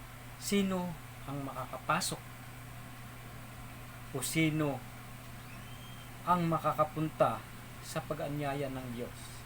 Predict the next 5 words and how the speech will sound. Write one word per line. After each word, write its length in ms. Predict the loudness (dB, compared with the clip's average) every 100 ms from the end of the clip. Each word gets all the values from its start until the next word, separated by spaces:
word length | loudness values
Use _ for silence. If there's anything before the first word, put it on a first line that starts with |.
| -10 -10 -10 -10 -10 -10 -10 -10 -10 -10 -10 -4
sa 140 | 0 2
kanyang 360 | 2 0 -2 -2
pagbabalik? 580 | -6 -2 -4 -4 -6 -8 -10 -10 -10 -10 -10 -10 -10 -10 -10 -10 -10 -10 -10 -10 -10 -10 -10 -10 2
Tunghayan 440 | 4 6 6 4
natin 440 | 2 2 0 0